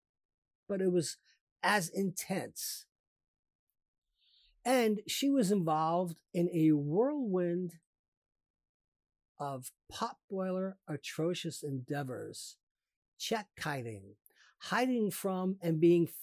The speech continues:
found and beaten by the bad guy she hurt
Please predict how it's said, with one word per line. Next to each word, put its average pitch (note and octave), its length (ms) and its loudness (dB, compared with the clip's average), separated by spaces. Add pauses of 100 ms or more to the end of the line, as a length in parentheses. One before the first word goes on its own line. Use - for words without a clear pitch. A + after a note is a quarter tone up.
(160)
found G3 580 -4
and F3 320 0
beaten D#3+ 500 0
by D#3 240 4
the E3 120 2
bad F#3 420 2
guy C3+ 420 -2
she - 300 0
hurt F3+ 460 2